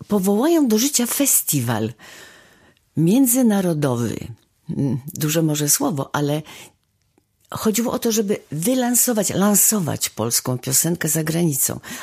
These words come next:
A wtedy dość było to, to było trudne. Więc, y, pierwszego i był tak, Dzień Polski, z czego się składał ten festiwal, i, i z Dnia Polskiego i z Dnia,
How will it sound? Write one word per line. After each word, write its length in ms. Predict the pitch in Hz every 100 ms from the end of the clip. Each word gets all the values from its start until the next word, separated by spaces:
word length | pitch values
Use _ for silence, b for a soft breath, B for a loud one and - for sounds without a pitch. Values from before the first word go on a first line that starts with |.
| B
A 60 |
wtedy 340 | - - 220 247
dość 260 | 233 233
było 260 | 208 247 247
to, 140 | 247 233 -
to 120 | 240
było 220 | 214 285
trudne. 540 | 285 311 156 110 95 - B B B B B
Więc, 460 | 151 196 190 - -
y, 160 | 165 -
pierwszego 440 | - 175 - 240 226 226 -
i 220 | 170 -
był 240 | 202 185 170
tak, 300 | - - - -
Dzień 300 | 135 202 175
Polski, 640 | 131 98 - - 165 233 427 - _ _ - B B B - -
z 120 | -
czego 180 | 165 160
się 100 | 160
składał 400 | - 147 135 135
ten 160 | 135
festiwal, 380 | 135 131 - 139 - 123
i, 120 | - 143 -
i 60 | 143
z 60 |
Dnia 200 | 156 185
Polskiego 600 | 170 139 - - - -
i 160 | - 196
z 120 | 165
Dnia, 360 | 156 165 170